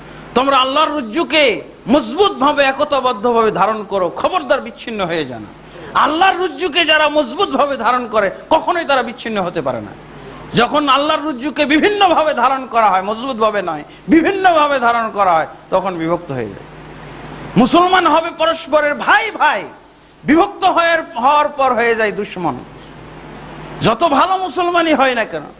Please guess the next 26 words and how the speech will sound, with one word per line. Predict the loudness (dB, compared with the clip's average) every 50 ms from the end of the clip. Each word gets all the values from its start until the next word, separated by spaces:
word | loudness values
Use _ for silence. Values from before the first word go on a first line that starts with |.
| -20 -20 -20 -20 -20 -20 -20 -20 -20 -20 -20 -14 -6 0
আহলুল | 0 2 2 2 0 0 0 2
হাদিস | 2 2 0 0 -6 -4 0
দাবি | 0 0 0 0 -4
করছে, | -4 -4 -4 -4 -4 -6 -6 -2
তারপরও | 2 4 4 2 2 -2 -2 0 4 6 6 6 4 2 -2 -10 -16 -20 -10 -2 0
এই | 0 0
বিভক্তি | 2 2 4 4 4 2 0 -4 0 2
আমাকে | 2 2 2 0 -2 0 2 2 2 2 0 -4 -12 -18 -14 -6
দুশ্মন | -2 -2 -2 2 4 4 4 6 6
হিসেবে | 6 4 6 4 4 2 2 2
চিহ্নিত | 2 4 6 6 6 6 4
করছে | 2 2 2 2 0 2 2 2
আমার | 4 4 2 2
ভাইকে। | 2 0 0 0 -2 -4 -10 -14 -14 -16 -12 -4 0
কালকেই | 0 2 0 0 -6 -6 -6 -4 -2
বন্ধ | 0 0 0 0 2 0 -2
ছিল, | -2 -2 0 0 0 0 -2 -4 -8 -4 -2
এখন | 0 0 0 0 0
অন্য | 2 2 2 2 2 0
সংগঠন, | 0 0 0 2 2 2 4
আমি | 4 2 2 2 2 2
আর | 2 2
এক | 0 -2 -4 -10
সংগঠন, | -8 -6 -6 -6 -8 -8 -12 -16 -16 -20 -20 -14 -6 0
এই | 0 2
জন্য | 4 4 4 2 2